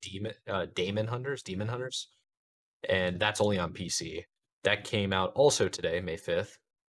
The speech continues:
And let's see, we're on May tenth, Salt and Sacrifice. That comes out on PlayStation four, P C, and PlayStation five. We have Evil Dead, the game,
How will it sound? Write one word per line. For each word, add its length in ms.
And 320
let's 180
see, 300
we're 300
on 480
May 220
tenth, 580
Salt 500
and 180
Sacrifice. 760
That 120
comes 180
out 140
on 260
PlayStation 460
four, 240
P 240
C, 420
and 480
PlayStation 380
five. 580
We 140
have 520
Evil 280
Dead, 340
the 100
game, 600